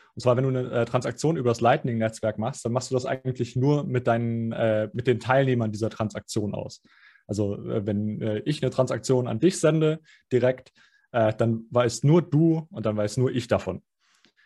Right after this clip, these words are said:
Ähm, bei Bitcoin ist natürlich das Problem, ähm, oder was heißt das Problem, ist natürlich die Eigenschaft, wenn du eine Transaktion senden musst, dann musst du das an jeden einzelnen Bitcoin-Node, äh, in der ganzen Welt sagen und jeder muss diese Transaktion bestätigen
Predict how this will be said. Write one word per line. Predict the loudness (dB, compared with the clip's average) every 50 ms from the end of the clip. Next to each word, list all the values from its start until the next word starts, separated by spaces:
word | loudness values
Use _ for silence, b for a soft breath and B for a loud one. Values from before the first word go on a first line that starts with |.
| _ _ -2
Ähm, | 0 0 0 -2 0
bei | 0 2
Bitcoin | 2 2 2 2 2 0 2 0
ist | -2 -4
natürlich | -2 -2 -2 -2 -2
das | -6 -6
Problem, | -6 -6 -4 -2 0 0 0 -2 -4 -4 -8 -8 -4
ähm, | -2 0 0 0 -2 -4 -4 -4
oder | -4 -4 -4
was | -4 -6
heißt | -6 -6
das | -6 -8
Problem, | -8 -2 2 2 2 2
ist | 0 -2 -2
natürlich | -2 -2 -2
die | -4 -2 -2
Eigenschaft, | 0 0 0 -2 -2 -4 -4 -4 -6 -10 b b b b b b b -2
wenn | 0
du | 0 0
eine | 2
Transaktion | 2 0 0 0 -2 -4 -2 0 2 4 4 4
senden | 2 2 0 0 -2 -4 -6
musst, | -6 -4 -2 -2
dann | -2 0
musst | -2 -2 -2
du | -2
das | -2 -2
an | -2 -2 -4 -2
jeden | 0 2 4 4 4 2 0
einzelnen | -2 -2 -2 -2 -2 -2 -2 -2 -2 -2 -2
Bitcoin-Node, | -4 -2 0 0 2 2 2 2 2 0 0 -2 -6 -8 -2
äh, | 0 0 2 2
in | 2
der | 2 4
ganzen | 4 4 2 2 2 4
Welt | 4 4 4 2 0 _
sagen | -4 -2 -2 0 -2 -4 -4
und | -6 -6 -2 2
jeder | 2 4 4 4
muss | 2 0 -2
diese | -4 -4 -2
Transaktion | 0 0 0 0 -2 -6 -4 -2 -2 0 0
bestätigen | 0 0 2 2 2 2 4 2 2 2 0 -2